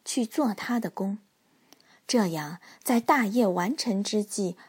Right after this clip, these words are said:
荣耀就归于上帝，而不归我们。想想吧，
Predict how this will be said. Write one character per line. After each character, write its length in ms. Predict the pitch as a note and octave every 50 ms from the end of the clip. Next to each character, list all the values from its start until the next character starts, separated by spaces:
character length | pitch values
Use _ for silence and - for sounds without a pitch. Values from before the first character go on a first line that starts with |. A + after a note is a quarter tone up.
| _ -
荣 320 | - F3+ F3+ E3 F3 G3
耀 220 | A3+ A3 G3 F3+ - - - _
就 140 | - - A3+
归 400 | - - - C#4+ C#4+ C#4+ D4+ -
于 160 | - G3 F3 F#3
上 380 | - - - C#4+ B3+ A#3 G#3
帝， 320 | - - D4+ C4+ A3 G#3+ _ - - - _ _ _
而 400 | - - D#3 D3+ D#3 E3 E3+ F3+ - -
不 100 | - D#3+
归 320 | - - F3+ F#3 G3+ G#3+
我 320 | G3+ F3+ D3 - - - -
们。 200 | - E3 E3+ F#3+ _ _ _ _ _ _ _ _ _ _ _ _ _ _ _ _ _ _ _ _ _ _ _ _ _ _ -
想 300 | - - - D#3+ D3+ F3+
想 200 | - - F3 -
吧， 280 | - - - - -